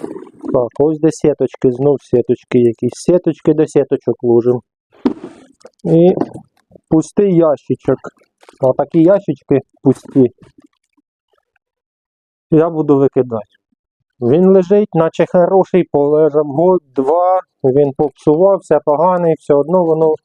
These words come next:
викинеться, все одно воно викинеться. Тому, тому це все на викидання йде.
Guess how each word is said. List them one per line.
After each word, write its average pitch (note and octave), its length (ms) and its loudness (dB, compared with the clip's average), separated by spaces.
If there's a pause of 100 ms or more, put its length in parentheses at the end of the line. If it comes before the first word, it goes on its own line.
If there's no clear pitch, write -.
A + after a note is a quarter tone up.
(240)
викинеться, A#2+ 840 -2
все - 160 -2
одно E3 240 2
воно D#3+ 200 0
викинеться. A#2+ 640 -2
Тому, E3+ 340 0 (920)
тому F3+ 380 2
це F3+ 160 2
все D#3+ 300 0 (1400)
на C3+ 260 2
викидання A#2+ 840 -2
йде. A#2+ 200 0